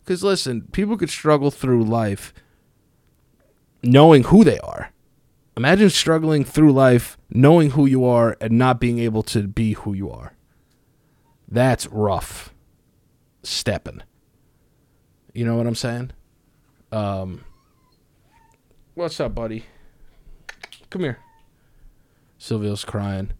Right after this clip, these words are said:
Silvio's had diarrhea for, like, three days. I said it earlier, so, like, he's probably gonna shit all over the floor. But I can't leave the show 'cause of you guys. I know, bud. I know. We're gonna go outside. Um, but yeah, so, like,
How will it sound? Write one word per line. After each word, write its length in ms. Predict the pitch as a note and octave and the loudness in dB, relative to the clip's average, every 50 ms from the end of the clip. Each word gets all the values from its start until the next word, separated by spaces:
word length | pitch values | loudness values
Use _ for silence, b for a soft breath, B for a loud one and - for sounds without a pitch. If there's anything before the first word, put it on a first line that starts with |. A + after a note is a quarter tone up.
| _ - | _ -10
Silvio's 380 | - - C#3+ C#3 D3 D3 B2+ | -4 -2 0 0 0 0 0
had 180 | C3 C3 A#2+ A2+ | 0 -2 -4 -4
diarrhea 480 | A#2 A2 G#2+ G#2+ G#2+ G#2 G#2+ G#2+ G#2 | -4 -6 -6 -6 -6 -6 -6 -6 -8
for, 140 | G#2 - G#2+ | -8 -8 -8
like, 140 | G2+ G2+ G2+ | -8 -10 -10
three 180 | - G#2+ G#2+ G#2 | -10 -10 -10 -8
days. 260 | G#2 G#2 G2+ G#2 G#2 | -8 -8 -10 -10 -12
I 40 | G#2 | -12
said 220 | - - A2+ G#2+ | -10 -10 -8 -8
it 40 | G#2 | -8
earlier, 380 | G2 G2+ G2 G#2 G2+ G2+ G2+ | -8 -8 -8 -8 -8 -8 -10
so, 160 | G2+ - - F#2+ | -8 -8 -8 -8
like, 200 | G2 G2 G2 - | -8 -8 -8 -8
he's 120 | G#2+ G2 | -8 -8
probably 240 | - G#2+ F#2+ G2 G2+ | -8 -8 -8 -8 -8
gonna 120 | F#2+ F#2+ | -8 -6
shit 240 | G2+ - - - G2 | -6 -6 -4 -4 -4
all 120 | F#2 G2 | -4 -4
over 140 | G2 F#2 F2 | -4 -6 -6
the 80 | F#2+ G2+ | -8 -10
floor. 360 | - - A2 G2+ F2+ F#2 - - b b b b b b b b b | -10 -8 -8 -8 -8 -10 -12 -14 b b b b b b b b b
But 100 | - A2+ | -10 -10
I 40 | |
can't 240 | G#2+ - - C#3 B2 | -8 -6 -6 -6 -6
leave 140 | A#2 B2 A2+ | -6 -6 -6
the 60 | A#2 | -6
show 220 | - - C#3 C#3+ C3 | -6 -4 -4 -4 -4
'cause 200 | - A#2 G2 F#2 | -4 -6 -6 -6
of 80 | G2 | -6
you 140 | G#2+ A2+ A#2 | -6 -6 -6
guys. 400 | G2+ G#2+ G2+ F2 F2+ G2+ - - _ _ _ _ _ _ _ _ _ _ _ _ _ _ _ _ _ _ _ - | -4 -4 -6 -6 -8 -10 -14 -18 _ _ _ _ _ _ _ _ _ _ _ _ _ _ _ _ _ _ _ -4
I 100 | F#3 G#3+ | -2 -2
know, 160 | F3 B2+ A#2 | -2 -2 -4
bud. 240 | G2 G2 F#2 D2+ C2+ - _ _ _ _ _ _ _ _ _ _ _ - | -6 -8 -10 -10 -12 -14 _ _ _ _ _ _ _ _ _ _ _ -2
I 120 | F#3 G#3+ | 0 2
know. 240 | G3+ D3+ G#2 D2+ - - _ _ _ _ | 2 0 -2 -4 -8 -14 _ _ _ _
We're 120 | - F3 F#3+ | -4 -4 -2
gonna 140 | G3+ G3 | -2 0
go 100 | F#3 F#3 | 2 4
outside. 420 | F3 D#3 D3 - - B2 F#2+ F2 F2+ - - _ b b b b b b b b b b b b b b b b - | 4 4 2 2 0 -2 -2 -4 -8 -12 -16 _ b b b b b b b b b b b b b b b b -10
Um, 480 | - A2+ A#2 A2 G#2+ G#2 G2 F#2+ F#2 - - _ _ _ _ _ _ _ _ _ _ _ - - - | -8 -6 -4 -4 -4 -6 -8 -8 -12 -14 -20 _ _ _ _ _ _ _ _ _ _ _ -20 -18 -10
but 200 | - B2+ C#3 C3+ | -4 -2 -2 0
yeah, 240 | B2+ D3+ D#3 D#3 C3+ | 2 2 4 4 2
so, 200 | C3 - - B2+ | 2 0 -2 -2
like, 440 | A2+ A#2+ A#2 A2+ G#2+ - - - | 0 0 0 -2 -4 -6 -10 -20